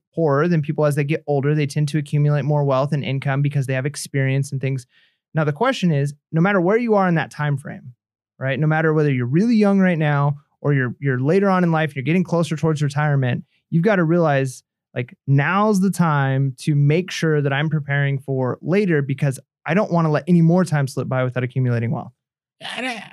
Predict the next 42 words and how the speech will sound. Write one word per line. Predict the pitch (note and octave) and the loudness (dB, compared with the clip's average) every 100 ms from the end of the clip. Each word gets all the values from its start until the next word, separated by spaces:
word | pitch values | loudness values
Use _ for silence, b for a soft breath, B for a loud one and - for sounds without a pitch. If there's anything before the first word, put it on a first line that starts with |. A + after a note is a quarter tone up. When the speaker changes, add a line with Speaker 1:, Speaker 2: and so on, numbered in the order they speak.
| - | -16
Speaker 2:
I, | A#3+ | -6
there's | C4 D4 | -2 0
a | C4+ | 2
little | A#3+ | 2
bit | G3 | 4
of | F3 | 4
reservation | D3 B2+ A#2+ A#2+ A#2+ | 2 2 0 0 0
I | |
have. | C3 C#3+ | 2 2
I | D#3+ | 2
think, | - - _ _ _ _ _ _ _ _ | 0 -2 _ _ _ _ _ _ _ _
I | - | -2
don't | A#3 B3+ | 0 0
know | A3+ | 0
if, | G3 D3+ | 0 -2
every, | E3+ F3+ D3 | -4 -4 0
well, | F#3+ | 0
I, | G3+ D#3+ E3+ D3+ | 0 -2 -6 -2
I | |
guess | D#3 E3+ E3+ D#3 D#3 | 0 0 -2 -6 -4
everybody, | E3 F#3+ E3+ E3+ F3 E3+ D3+ | 0 2 0 0 -2 -4 -10
you, | D3 D3+ | -4 0
we | F3 | 0
can | - G3+ | 2 0
say | G3 D#3+ C#3+ | 0 0 0
conceptually, | D3 C3 F#3 E3 - C3+ A2+ B2+ - - | 0 -2 -2 -4 -4 -4 -4 -8 -12 -8
right? | B2 C3 - _ _ _ _ - | -6 -6 -8 _ _ _ _ -16
Abstractly | C#3 - D3+ C3 B2 A#2 | -14 -4 -4 -4 -6 -6
or | |
whatever | A#2 A#2+ A2+ | -2 -2 0
you, | A#2 A2+ | 0 2
<laughs> | |
you | B2 | 2
wanna | B2 C3 | 2 0
say | A#2 B2+ A2+ | -2 -2 -2
it, | A#2 _ _ _ - | -6 _ _ _ -4
everybody | E3+ E3 C#3+ | -2 0 0
has | D3 B2 | 0 0
the | |
same | C3 B2+ | -2 -4
twenty-four | B2 A#2 G2+ G#2 | -4 -6 -6 -12
hours. | F2 - _ _ | -16 -18 _ _